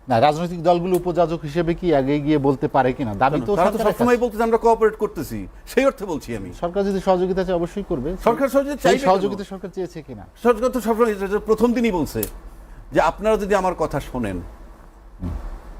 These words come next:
Speaker 2: এয়ারপোর্টে বসে বলছে। বলছে না?
Speaker 1: কিন্তু রাজনৈতিক দলগুলো একটা বড় অভিযোগ ছিল যে সরকার,
Speaker 2: এটা
Speaker 1: আহ,
Speaker 2: তো
Speaker 1: সব
Speaker 2: ভিন্ন
Speaker 1: বিষয়ে
Speaker 2: কথা। এই
Speaker 1: মতবিনিময়
Speaker 2: রাজনৈতিক দল তো
Speaker 1: করে না।
Speaker 2: কতক্ষণ বলে এনসিপি তার দল,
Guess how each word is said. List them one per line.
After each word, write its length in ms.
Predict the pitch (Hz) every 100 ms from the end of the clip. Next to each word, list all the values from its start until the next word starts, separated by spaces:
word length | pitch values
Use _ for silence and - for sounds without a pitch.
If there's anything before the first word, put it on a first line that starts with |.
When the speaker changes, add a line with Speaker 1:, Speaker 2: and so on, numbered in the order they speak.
| -
Speaker 2:
এয়ারপোর্টে 400 | 247 262 254 202
বসে 220 | 156 123
বলছে। 300 | 107 95 - 98 - - - - - -
বলছে 200 | - 208
না? 360 | 247 123 - - - - - - - - -
Speaker 1:
কিন্তু 220 | 113 139
রাজনৈতিক 420 | 123 131 127 135
দলগুলো 280 | 143 139 151
একটা 220 | 143 156
বড় 220 | 123 135 147
অভিযোগ 300 | 143 147 147
ছিল 200 | 156 139
যে 140 | 139
সরকার, 280 | 139 123 131
Speaker 2:
এটা 680 | - - - - - -
Speaker 1:
আহ, 60 | 113
Speaker 2:
তো 60 | 156
Speaker 1:
সব 180 | 147
Speaker 2:
ভিন্ন 260 | 139 185 139
Speaker 1:
বিষয়ে 220 | - 151
Speaker 2:
কথা। 100 | 147
এই 60 | 147
Speaker 1:
মতবিনিময় 440 | - - 190 185
Speaker 2:
রাজনৈতিক 380 | 175 143 139 131
দল 80 | 220
তো 60 |
Speaker 1:
করে 100 | 226
না। 100 | 220
Speaker 2:
কতক্ষণ 300 | 180 196 208
বলে 200 | 202 208
এনসিপি 340 | 196 175 196 202
তার 280 | 185 156 123
দল, 160 | 107